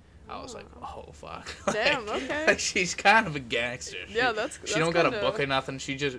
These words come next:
Speaker 1: no homework. She's like, "We come in, we work in here, and then that's it."
Speaker 2: I love professors like that.
Speaker 1: Yeah.
Speaker 2: Those
Speaker 1: I
Speaker 2: are the
Speaker 1: think we're
Speaker 2: best.
Speaker 1: doing a, uh, we're doing, like, a project for the dean. The dean wanted to know, like, why two hundred fifty people that,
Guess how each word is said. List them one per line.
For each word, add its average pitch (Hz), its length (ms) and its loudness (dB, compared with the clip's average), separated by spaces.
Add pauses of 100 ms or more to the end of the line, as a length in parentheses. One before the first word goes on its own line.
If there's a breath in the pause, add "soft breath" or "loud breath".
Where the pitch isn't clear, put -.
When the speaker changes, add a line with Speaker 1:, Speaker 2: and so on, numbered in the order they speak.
Speaker 1:
no 120 220 -4
homework. 131 480 0
She's 135 120 -8
like, 117 160 -2 (180 loud breath)
"We 131 100 -4
come 135 240 -2
in, 131 120 -2
we 123 80 -6
work 120 300 -2
in 110 100 -10
here, 107 200 -12 (160)
and 107 120 -14
then 104 200 -14 (320)
that's 104 180 -14
it." 98 140 -14 (100)
Speaker 2:
I - 120 -10
love 190 260 -6
professors 202 480 -12
like 208 180 -14
that. 214 280 -12 (100)
Speaker 1:
Yeah. 95 220 -6 (420)
Speaker 2:
Those 202 100 -8
Speaker 1:
I - 40 -6
Speaker 2:
are - 0 -
the 196 60 -8
Speaker 1:
think 175 280 -4
we're 143 80 2
Speaker 2:
best. 160 100 0
Speaker 1:
doing 214 240 -2
a, 147 200 2
uh, 107 240 -2 (520)
we're 120 80 -12
doing, 175 160 -4
like, 196 100 -6
a 131 60 -6
project 123 420 -2
for 120 100 -10
the 107 80 -8
dean. 98 400 -12 (600)
The 127 80 -12
dean 120 300 -8
wanted 127 200 -4
to 117 60 -8
know, 113 260 -8
like, 104 400 -12 (300)
why 110 520 -6 (200)
two 123 240 -8
hundred 117 300 -8
fifty 113 380 -10
people 110 460 -10
that, 113 300 -12